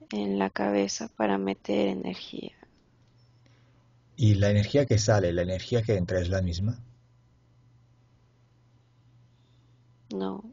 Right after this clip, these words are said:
Speaker 2: ¿Cómo es la que sale?
Speaker 1: Es muy fuerte.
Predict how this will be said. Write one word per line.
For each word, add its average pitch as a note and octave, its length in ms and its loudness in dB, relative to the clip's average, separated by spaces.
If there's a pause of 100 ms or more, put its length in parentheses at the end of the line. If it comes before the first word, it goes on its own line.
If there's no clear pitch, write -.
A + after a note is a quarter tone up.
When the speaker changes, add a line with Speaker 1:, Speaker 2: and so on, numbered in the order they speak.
(920)
Speaker 2:
¿Cómo A#2 300 6
es G#2+ 140 4
la G2 120 0
que E2+ 120 -6
sale? E2 400 -6 (4000)
Speaker 1:
Es - 140 -12
muy G3+ 160 -6
fuerte. - 880 -4